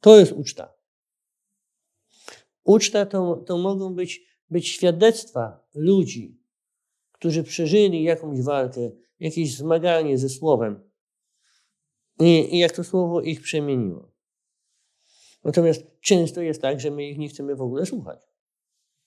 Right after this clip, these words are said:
że mamy inne ważniejsze sprawy. I pozostajemy głodni.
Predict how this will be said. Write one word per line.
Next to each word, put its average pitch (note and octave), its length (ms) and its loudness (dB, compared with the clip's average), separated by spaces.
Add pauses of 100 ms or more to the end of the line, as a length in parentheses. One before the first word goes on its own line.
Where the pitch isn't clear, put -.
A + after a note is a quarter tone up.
(160)
że B2+ 120 -4
mamy C#3+ 220 0
inne A3 420 -4
ważniejsze B2 460 -6
sprawy. - 340 -14 (2000)
I C#3+ 100 -4
pozostajemy E3+ 720 -2
głodni. C#3 520 -2